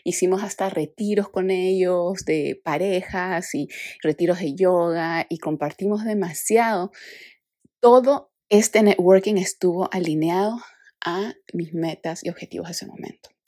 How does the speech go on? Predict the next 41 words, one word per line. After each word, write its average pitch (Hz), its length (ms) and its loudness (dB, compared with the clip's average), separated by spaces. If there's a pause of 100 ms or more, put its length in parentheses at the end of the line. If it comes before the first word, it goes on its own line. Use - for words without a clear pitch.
(180)
Entonces, 175 480 -2
lo 175 80 -6
que 160 140 -4
te 175 120 -8
digo 196 200 0
a 185 60 -2
ti - 300 -14
es, - 160 -10
no 196 60 0
importa 196 320 -4
dónde - 180 -8
estés, - 340 -16 (380)
Nueva 147 160 -8
York, 190 260 0
Puerto - 240 -8
Rico 190 420 -4
o 180 280 0
en - 320 -6 (180)
cualquier 143 300 2
otro 165 200 0
lugar, - 280 -6 (960)
todo 285 560 0
lo 208 140 2
que 175 120 2
tú 202 260 0
escojas 196 760 -6
tiene 175 340 0
que 170 80 -6
estar 160 280 -8
alineado 156 480 -6
con 170 160 -10
tus 160 140 -14
metas. 165 400 -8
De 160 160 0
quién 240 240 -4
te 285 120 2
rodeas, 190 800 0 (260)
tienen 233 500 4
que 175 80 -6
ser 175 240 -2
personas 202 640 -6